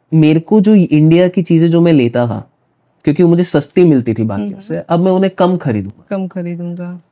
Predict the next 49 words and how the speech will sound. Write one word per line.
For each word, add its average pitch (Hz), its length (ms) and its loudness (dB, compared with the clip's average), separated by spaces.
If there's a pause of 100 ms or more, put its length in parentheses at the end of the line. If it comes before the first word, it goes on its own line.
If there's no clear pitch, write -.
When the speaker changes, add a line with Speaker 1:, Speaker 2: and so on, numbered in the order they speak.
(120)
Speaker 1:
और 196 140 2 (120)
India 170 340 4
सबसे 214 580 0
ज्यादा 185 320 4
trade 170 340 0
surplus 160 500 0
यूएस 139 320 0
के 151 120 0
साथ 139 220 -2
ही, 139 340 -2 (1000)
मतलब, 131 300 -2
carry 135 220 2
करता 135 280 -4
Speaker 2:
जी, 190 80 -6
Speaker 1:
था। 175 40 -12
Speaker 2:
जी, 175 180 -14
जी। 180 220 -12 (380)
Speaker 1:
अगर 185 220 2
इंडिया 170 400 4
का 214 140 2
वहां 143 500 0
से 233 200 2
मेरे 190 260 4
पास 190 480 -2 (120)
कम 208 140 2
हो 165 280 2
जाए 110 300 -6 (120)
डिमांड, 117 380 -2 (240)
Speaker 2:
हम्म। 180 280 -8 (280)
Speaker 1:
तो 175 100 2
जो 196 100 2
मैं 214 200 2 (160)
अस्सी 220 380 0
billion 190 400 2
के 208 80 0
export 185 400 -2
करता 151 360 0
था, 143 140 2
वो 147 160 2
शायद 151 280 0
मैं 160 120 0
पचास 135 400 -4
के 165 100 -2
कर - 80 0
Speaker 2:
कम - 60 0
हो 196 60 -2
Speaker 1:
पाऊंगा। 143 280 -2
Speaker 2:
जाएगा, 185 460 -8
right। 180 440 -12